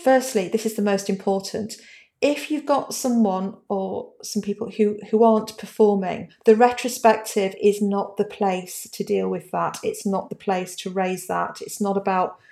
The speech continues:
you know, trying to get messages across subtly through the retrospective. Please do not do that at all. Have a conversation offline, do it appropriately, use the proper process that you've got to help people improve their performance within your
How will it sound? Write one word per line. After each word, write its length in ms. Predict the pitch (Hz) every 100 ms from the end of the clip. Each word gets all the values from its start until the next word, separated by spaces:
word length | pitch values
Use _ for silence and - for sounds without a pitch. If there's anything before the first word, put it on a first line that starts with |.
| - _ -
you 100 | 208
know, 160 | 190
trying 320 | 190 - 196
to 60 | 196
get 200 | 196 -
messages 520 | 196 190 - 185 185
across 440 | 185 - 170 - -
subtly 460 | - 190 - 170
through 280 | 165 190 190
the 80 | 185
retrospective. 800 | 185 - - - 185 - 190 -
Please 320 | - 214 214
do 200 | 214 202
not 320 | 196 185 -
do 220 | - 190 185
that 280 | 180 175 - -
at 200 | 175 -
all. 380 | 185 175 180 - - - - -
Have 340 | - 240 233 -
a 60 |
conversation 840 | 220 220 196 196 196 180 - 180 170 -
offline, 680 | 214 - 202 185 185 185 - _ -
do 120 | 220
it 120 | 220
appropriately, 960 | 220 - 196 190 - 185 - 185 180 180 - - -
use 240 | 208 202
the 60 | -
proper 320 | - 220 202
process 720 | - 208 196 196 - 180 -
that 100 | -
you've 160 | 196 -
got 480 | 190 185 - -
to 140 | - 190
help 480 | 185 202 196 - -
people 420 | 208 196 190 175
improve 480 | 190 190 190 185 190
their 140 | 185
performance 640 | - - 180 180 180 220 -
within 280 | 190 185
your 420 | 180 180 180 -